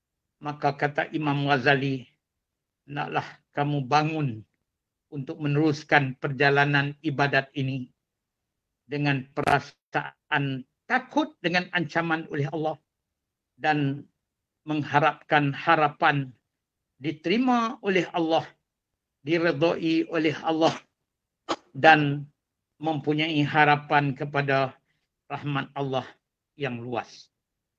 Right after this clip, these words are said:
Maka bukit penghalang yang dikatakan Aqabatul Bawa'is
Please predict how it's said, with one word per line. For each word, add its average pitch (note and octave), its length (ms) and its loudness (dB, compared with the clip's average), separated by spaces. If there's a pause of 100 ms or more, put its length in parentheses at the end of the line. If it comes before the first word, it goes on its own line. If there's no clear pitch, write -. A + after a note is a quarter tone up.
(280)
Maka - 480 -4 (640)
bukit F#3+ 640 -2
penghalang D#3+ 880 0 (480)
yang D#3+ 240 0
dikatakan D3+ 960 -2 (240)
Aqabatul D3 720 -2
Bawa'is G#3+ 800 4